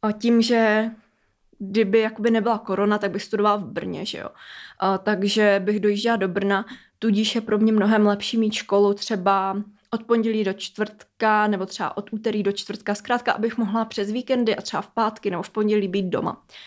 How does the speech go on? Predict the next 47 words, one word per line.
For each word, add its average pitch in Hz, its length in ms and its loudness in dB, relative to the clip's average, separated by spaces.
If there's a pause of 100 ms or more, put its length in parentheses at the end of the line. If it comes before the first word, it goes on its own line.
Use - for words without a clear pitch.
(280)
No 233 180 4
a 262 40 -2
tentokrát 285 680 0
se - 100 -10
to 202 120 -6
konečně 220 400 -4
povedlo, 240 500 0
vypadá 214 400 0
to, 202 140 -4
že 220 120 -4
budu 196 220 -2
mít 208 160 2
školu 190 520 0 (320)
v - 120 -20
úterý 240 360 0
a - 60 -10
ve 196 120 -4
středu, 294 640 -2 (260)
pak 214 180 0
třikrát - 380 -4
do 208 100 -2
semestru 214 460 -4
v - 100 -16
pondělí 240 680 0
a 208 80 -4
pak - 200 -8
tam 208 160 0
mám 196 220 2
ještě 202 300 -2
jeden 208 220 4
předmět 208 460 4
a 202 80 -2
ten 202 180 4
by 196 100 4
měl 202 220 4
mít, 196 220 0 (440)
ten 214 180 2
by 226 100 6
měl 226 260 4
být 214 280 0
od 196 180 -2
pátku 226 540 -2
do - 140 -4
neděle, 240 500 2 (400)
ale 220 160 2
jenom 220 220 4
jednorázově. 208 800 2